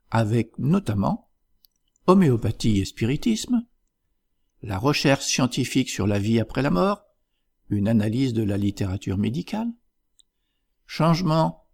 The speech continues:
émotionnels et cognitifs liés au stress, les troubles mentaux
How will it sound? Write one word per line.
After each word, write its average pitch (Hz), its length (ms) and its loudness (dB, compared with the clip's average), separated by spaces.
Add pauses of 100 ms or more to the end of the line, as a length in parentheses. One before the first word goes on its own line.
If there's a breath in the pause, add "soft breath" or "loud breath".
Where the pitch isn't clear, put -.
émotionnels 127 760 2 (300)
et 160 100 6
cognitifs 110 680 0 (100)
liés 113 340 2
au 101 120 -8
stress, - 680 -6 (1120)
les 107 160 0
troubles 160 580 6
mentaux 151 680 0